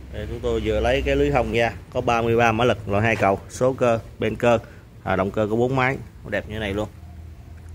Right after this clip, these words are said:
Đây, cái đồng hồ của nó đây, thậm chí là nó chưa được hai ngàn giờ nữa thưa bà con. Đây có một chín tám mươi bốn đây, nó chưa được,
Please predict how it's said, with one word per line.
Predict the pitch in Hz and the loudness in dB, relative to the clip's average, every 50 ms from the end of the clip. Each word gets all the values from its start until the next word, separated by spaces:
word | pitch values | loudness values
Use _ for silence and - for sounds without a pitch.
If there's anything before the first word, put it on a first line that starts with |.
| - | -10
Đây, | 101 110 110 107 - - - - - | -6 -6 -6 -6 -8 -12 -16 -14 -10
cái | 117 120 117 | -6 -6 -4
đồng | 110 101 92 | -4 -4 -4
hồ | 95 98 98 | -2 -2 -2
của | 98 107 | -2 -2
nó | 113 123 131 | -2 -2 0
đây, | 127 113 98 | -2 -2 -2
thậm | - 104 104 110 | -4 -6 -8 -6
chí | - 117 127 139 | -4 -2 -2 0
là | 143 135 117 | 0 0 0
nó | 107 117 127 | 0 -2 -2
chưa | - - 131 120 | 0 0 0 2
được | 113 104 107 | 2 0 0
hai | 120 120 117 | 0 0 0
ngàn | 110 104 101 101 | 0 0 0 0
giờ | 104 104 101 98 | 0 2 0 0
nữa | 104 123 123 | 0 -2 -2
thưa | 123 | -2
bà | 110 104 104 | 0 0 0
con. | 104 110 113 - - - - - - - - - - | 0 0 -2 -2 -6 -12 -16 -16 -16 -16 -16 -10 -6
Đây | 117 113 113 | -4 -4 -2
có | 101 123 127 | -2 -2 -2
một | 127 110 104 - - | 0 -2 -2 -2 -4
chín | 135 131 143 | -4 -4 -4
tám | 123 131 131 | -2 -2 0
mươi | 139 135 | 2 2
bốn | 127 127 139 151 147 | 2 2 2 2 0
đây, | 131 117 - - - - | 0 -2 -2 -6 -12 -10
nó | 131 127 - | -10 -8 -4
chưa | - 120 117 | -4 -2 -2
được, | 107 104 98 | -2 -2 -4